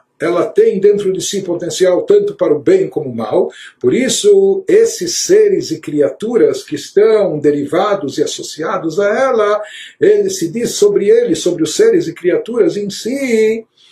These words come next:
ou sobre esses objetos, né, eh, que envolvem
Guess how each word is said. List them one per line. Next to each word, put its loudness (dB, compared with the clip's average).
ou 4
sobre 2
esses 2
objetos, -2
né, -2
eh, 0
que -10
envolvem 0